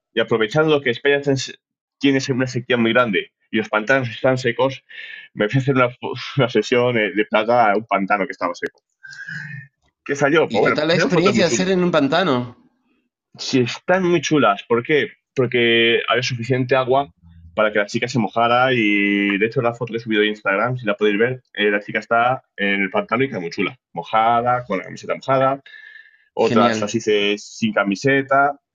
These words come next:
Speaker 1: y quedaron muy chulas. Y, en cambio, al ser un pantano que estaba seco, eh, la parte que cubría antes el agua, ahí no hay vegetación. Está como muy, como un desértico. Y, de hecho, había un tronco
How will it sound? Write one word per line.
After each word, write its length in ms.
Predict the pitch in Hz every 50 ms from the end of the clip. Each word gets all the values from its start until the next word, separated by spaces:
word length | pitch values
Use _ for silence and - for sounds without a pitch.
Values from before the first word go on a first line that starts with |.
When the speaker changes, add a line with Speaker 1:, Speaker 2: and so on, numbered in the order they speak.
| _ _ _ _ _
Speaker 1:
y 100 | - 107
quedaron 200 | 98 131 131 120 107
muy 80 | 104
chulas. 320 | - - 104 95 87 - - - - _
Y, 120 | - 127
en 80 | 139 139
cambio, 380 | 139 196 196 180 160 175 180 170 - _ _ _ _ _ _ _ _ -
al 100 | 113 117
ser 140 | - 165
un 60 | 175 160
pantano 300 | 160 147 143 160 170 160
que 60 | 156
estaba 220 | 156 - 160 147 143
seco, 460 | - 151 139 139 139 139 139 - _ _ _ _ _ _ _ _ _ _ _
eh, 360 | - 117 117 117 113 113 117 113
la 120 | 113 113
parte 280 | - 180 180 - 160 139
que 400 | 131 127 117 113 113 113 113 113 -
cubría 200 | 127 123 143 156
antes 200 | 156 156 - -
el 100 | 151 147
agua, 200 | 143 139 151 -
ahí 120 | - 127 135
no 80 | 139
hay 60 | 143 143
vegetación. 640 | 143 143 143 131 120 110 107 - 139 139 120 - - -
Está 300 | 123 - - 135 139 139
como 160 | - 127 117
muy, 400 | 120 131 139 135 135 135 127 131
como 200 | - 127 123 127
un 60 | 135
desértico. 640 | 131 131 131 175 160 - - 120 117 - 80 - - -
Y, 60 | 107
de 80 | 113
hecho, 140 | 131 135 160
había 240 | 139 151 151 156 151 143 -
un 140 | - 151 135
tronco 500 | 139 175 160 151 147 147 160 175 208 -